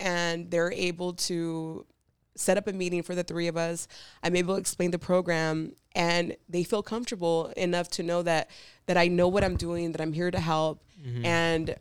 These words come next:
Speaker 1: they go forward with it, and they're able to use the money to continue helping to, you know, stay in business.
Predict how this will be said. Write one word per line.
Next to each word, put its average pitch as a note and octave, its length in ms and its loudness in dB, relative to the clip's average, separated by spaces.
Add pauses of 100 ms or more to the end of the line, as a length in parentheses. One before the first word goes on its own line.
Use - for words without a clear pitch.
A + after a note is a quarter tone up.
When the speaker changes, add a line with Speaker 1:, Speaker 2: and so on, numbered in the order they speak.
(140)
Speaker 1:
they E3+ 140 -2
go F3+ 180 2
forward F3 320 2
with E3 220 -4
it, D#3+ 260 2
and F3 80 -2
they're D#3+ 100 2
able F3+ 260 4
to F3+ 120 -4
use E3+ 160 -2
the E3 80 -2
money E3+ 400 -2
to - 140 -2
continue F3+ 420 -2
helping F3 560 -2 (280)
to, D#3+ 300 2 (320)
you F3+ 80 0
know, E3+ 140 2
stay E3+ 240 0
in F3 120 0
business. E3+ 440 -2